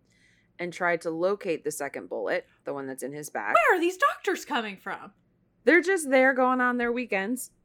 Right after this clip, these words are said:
Speaker 2: I guess. I mean, it must be a busy train station, I
Speaker 1: I,
Speaker 2: suppose.
Speaker 1: yeah,
Speaker 2: That,
Speaker 1: I would,
Speaker 2: that has
Speaker 1: I would
Speaker 2: to be
Speaker 1: ima-
Speaker 2: it.
Speaker 1: Yeah. And I would imagine, like, at the time, it's probably in the, like, a busy downtown. I mean, I'm just picturing, like,
Speaker 2: Yeah.
Speaker 1: you know,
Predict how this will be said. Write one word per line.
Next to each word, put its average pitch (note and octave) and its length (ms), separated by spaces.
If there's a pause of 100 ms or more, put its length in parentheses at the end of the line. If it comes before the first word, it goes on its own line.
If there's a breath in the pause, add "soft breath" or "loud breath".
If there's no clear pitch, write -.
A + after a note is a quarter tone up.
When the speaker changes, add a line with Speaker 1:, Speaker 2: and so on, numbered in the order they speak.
(300)
Speaker 2:
I A#3+ 160
guess. F3 400
I A3+ 80
mean, C4 100
it D4 40
must F4+ 180
be A#3 80
a F#3+ 40
busy D#3 240
train C3+ 280
station, - 480
I - 80
Speaker 1:
I, - 20
Speaker 2:
suppose. - 420
Speaker 1:
yeah, C#3+ 300
Speaker 2:
That, - 120
Speaker 1:
I G#3 40
would, G#3+ 120
Speaker 2:
that G#3 60
has G3 160
Speaker 1:
I G3+ 60
would G#3 60
Speaker 2:
to G3+ 80
be E3+ 140
Speaker 1:
ima- B2+ 100
Speaker 2:
it. - 60 (760)
Speaker 1:
Yeah. C3+ 280 (180)
And A3+ 100
I C4+ 60
would D4 100
imagine, A#3+ 360
like, G3 160
at F#3+ 100
the F#3 100
time, F3 280
it's - 120
probably D#3+ 540
in D3 120
the, C#3 140 (200)
like, D#3+ 260
a D#3 60
busy D3+ 560
downtown. D3 840 (420 soft breath)
I F#3 40
mean, G3 120
I'm G3 120
just G#3+ 180
picturing, F#3 480
like, D3 440 (240)
Speaker 2:
Yeah. F#3+ 300 (840)
Speaker 1:
you D#3 120
know, B2 100